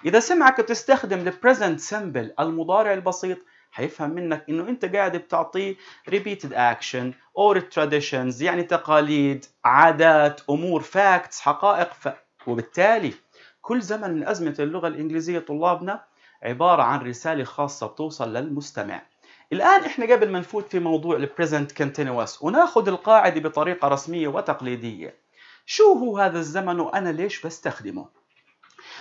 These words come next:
أول شيء بدي إياك تعرف إنه ال present continuous هو عبارة عن زمن من خلال اسمه present، يعني في الزمن الحالي، continuous مستمر. هي إذن في الزمن الحالي مستمر، إذن مضارع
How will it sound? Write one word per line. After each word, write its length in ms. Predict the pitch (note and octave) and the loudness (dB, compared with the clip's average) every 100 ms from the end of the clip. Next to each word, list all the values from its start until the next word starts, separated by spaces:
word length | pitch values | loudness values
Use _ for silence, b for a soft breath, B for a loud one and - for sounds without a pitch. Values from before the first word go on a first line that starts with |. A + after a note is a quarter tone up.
| B | B
أول 240 | - E4 C4+ | 6 6 6
شيء 160 | C#4+ | 2
بدي 160 | A3+ G3 | 0 0
إياك 140 | A#3 | -4
تعرف 400 | - G#3+ F#3 E3+ | -4 0 0 0
إنه 100 | F3+ | 0
ال 140 | E3+ E3 | -2 -2
present 520 | A3+ A#3+ A#3+ A3+ - | -2 0 -2 -4 -8
continuous 640 | F#3 F3+ F#3+ C#3 A#2 - | -8 -6 -4 -4 -6 -6
هو 140 | F#3 F#3+ | -2 0
عبارة 520 | E3+ F3 G3+ G#3 E3+ | 0 0 -2 0 -2
عن 280 | C3 C#3 D3 | 0 -2 -2
زمن 360 | D3 F3+ G3 G#3+ _ b b | -4 -6 -8 -12 _ b b
من 180 | F#3 C4 | -2 -2
خلال 320 | - G#3 F#3 | 0 -2 -4
اسمه 260 | - - A#2+ | -6 -6 -2
present، 320 | C#3+ D#3 G3+ - | 0 0 -4 -4
يعني 220 | B2+ A#2 | -2 -2
في 200 | A2 C3+ | -4 -6
الزمن 320 | A#2 C3+ D3 | -6 -2 -2
الحالي، 420 | A#2+ A2+ C3 C3+ F3 - D3 | -4 -4 -2 -2 -6 -8 -4
continuous 420 | C#3+ D3+ D#3 D#3+ - | -4 -2 -4 -6 -8
مستمر. 440 | C3+ D#3 - F3+ - - _ _ | -10 -10 -8 -8 -8 -12 _ _
هي 220 | - D3 D3 | -2 -2 -2
إذن 180 | B2+ D3+ | -4 -4
في 100 | D3+ | -6
الزمن 320 | A#2 D3 C#3+ | -4 -2 -2
الحالي 360 | B2+ A#2+ C#3+ F3 | -2 0 0 0
مستمر، 460 | E3 D3 - B2+ | -6 -6 -4 -4
إذن 260 | A#2+ B2 A#2+ | -4 -8 -6
مضارع 520 | B2 C#3 B2+ D3 - | 2 4 4 2 -4